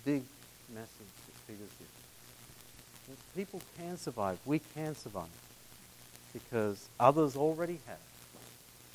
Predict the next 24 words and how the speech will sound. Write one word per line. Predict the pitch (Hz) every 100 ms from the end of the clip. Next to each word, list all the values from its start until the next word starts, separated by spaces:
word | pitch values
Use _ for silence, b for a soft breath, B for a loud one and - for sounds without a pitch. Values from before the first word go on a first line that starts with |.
| - -
And | 110
because | 101 113 98
of | 101
our | 95 95 - -
connection | 98 95 - - 107 - - - - - - 107
and | 92
our |
relationship | 87 85 85 - - -
with | - -
Jesus. | - - - - - -
Go | 202
back | 220 180
and | 165
read | 147 135
verses | 120 120 - 104
eleven | 104 117 120
and | 113 98
twelve | - 95 90
before | 104 - 110
you | 107
get | 107
into | 101 104
anything | 110 110 104
else. | 82